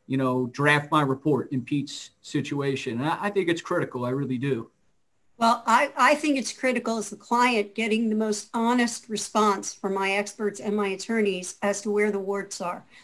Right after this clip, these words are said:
Speaker 2: I wanna know where we may have a problem. And if we don't, tell me who caused it. That's what I'm looking for every time, because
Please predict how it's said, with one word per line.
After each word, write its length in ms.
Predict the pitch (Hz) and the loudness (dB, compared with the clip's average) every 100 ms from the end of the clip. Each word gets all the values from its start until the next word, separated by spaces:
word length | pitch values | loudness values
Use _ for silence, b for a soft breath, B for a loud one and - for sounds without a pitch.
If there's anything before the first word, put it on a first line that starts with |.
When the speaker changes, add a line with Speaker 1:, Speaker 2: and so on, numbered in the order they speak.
| b - | b -2
Speaker 2:
I 180 | 226 247 | 2 4
wanna 360 | 254 262 247 240 | 4 4 4 4
know 460 | 220 240 247 233 | 4 4 4 4
where 280 | 202 196 190 | 2 2 0
we 360 | 190 190 185 - _ _ | -2 -4 -4 -10 _ _
may 300 | - 220 220 | -2 2 4
have 220 | 214 214 190 | 2 0 -2
a 60 | |
problem. 540 | 190 196 185 175 190 - _ _ _ _ _ | -4 0 0 0 -8 -14 _ _ _ _ _
And 100 | 240 | 2
if 120 | 247 | 4
we 140 | 240 214 | 4 2
don't, 680 | - 240 285 233 226 - - _ _ _ - | 0 2 4 2 -2 -8 -14 _ _ _ 2
tell 140 | 285 | 4
me 220 | 320 330 | 6 4
who 340 | 240 - 294 - - | 2 0 0 -2 4
caused 420 | 247 254 247 - | 8 8 6 -2
it. 100 | - - - | -10 -14 -4
That's 320 | 208 254 269 | 2 2 2
what 140 | 247 | 2
I'm 220 | 214 226 226 | 4 6 4
looking 360 | 196 190 202 - | 2 -4 -10 -8
for 160 | 202 | -2
every 260 | 196 208 208 | 0 2 0
time, 380 | 202 233 208 175 | 0 0 0 -2
because 380 | 185 233 214 | -4 -4 -4